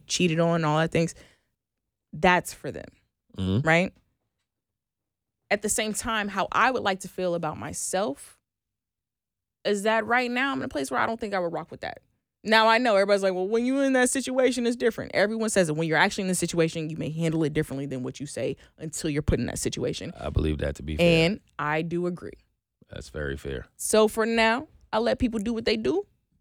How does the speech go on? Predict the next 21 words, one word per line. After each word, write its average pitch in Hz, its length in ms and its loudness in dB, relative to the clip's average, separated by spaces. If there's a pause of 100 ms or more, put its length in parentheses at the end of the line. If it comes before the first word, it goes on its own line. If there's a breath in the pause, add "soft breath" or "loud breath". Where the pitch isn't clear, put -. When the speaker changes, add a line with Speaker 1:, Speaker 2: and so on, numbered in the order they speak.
(240)
Speaker 2:
But 80 180 0
you 82 80 0
still 87 220 2
judging. 65 360 -2 (100)
Speaker 1:
If 175 200 2
you 247 120 6
dare 202 300 8
cheat 185 180 2
on 104 100 -2
me, - 200 -4 (160)
I'm 208 200 2
cutting - 460 -2
some 208 400 2 (160)
Speaker 2:
Oh, - 40 -6
Speaker 1:
part 190 280 2
of 175 120 4
your 170 180 8
Speaker 2:
shit. 156 40 0
Speaker 1:
body. 151 420 0
Speaker 2:
Oh, 95 240 -10
no. 95 440 -8